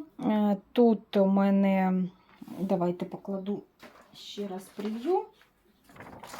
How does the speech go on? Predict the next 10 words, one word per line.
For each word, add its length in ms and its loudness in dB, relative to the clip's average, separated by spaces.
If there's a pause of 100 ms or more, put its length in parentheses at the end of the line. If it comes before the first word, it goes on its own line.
(540)
Так, 200 10
звичайно, 580 4
роздруківочка 1300 6 (400)
не 180 4
така 340 6
вже 180 4
й 80 4
досконала, 760 8
да? 220 10 (580)
Ну, 360 8